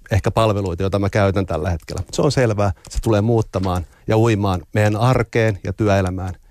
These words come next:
joka puolella. Tästä on toki monta, monta esimerkkiä. Nyt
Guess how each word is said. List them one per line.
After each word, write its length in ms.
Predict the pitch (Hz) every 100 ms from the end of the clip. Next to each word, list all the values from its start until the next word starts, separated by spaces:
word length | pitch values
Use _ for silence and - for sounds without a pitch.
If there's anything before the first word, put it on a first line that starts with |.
| - _
joka 200 | 92 85
puolella. 480 | 80 73 67 - 82 - _ _ _ _ _ - -
Tästä 280 | - - 135
on 100 | 113 - - -
toki 220 | 151 135
monta, 360 | 131 127 104 - 123
monta 260 | 120 110
esimerkkiä. 560 | 120 123 113 104 -
Nyt 100 | 107